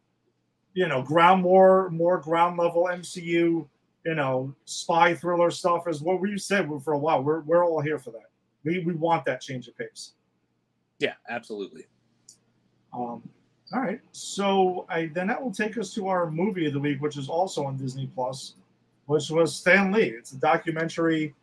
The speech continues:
Speaker 1: uh, on Stan Lee that dropped two weeks ago.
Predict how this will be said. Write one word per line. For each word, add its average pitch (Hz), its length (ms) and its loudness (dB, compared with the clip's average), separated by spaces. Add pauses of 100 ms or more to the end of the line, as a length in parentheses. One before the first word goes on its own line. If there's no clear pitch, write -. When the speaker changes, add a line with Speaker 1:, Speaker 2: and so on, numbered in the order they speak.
(340)
Speaker 1:
uh, 127 460 0 (340)
on 165 220 0
Stan 165 420 4
Lee 160 380 -2 (420)
that 135 160 0
dropped 151 340 2
two 196 140 0
weeks 170 280 -4
ago. 165 420 2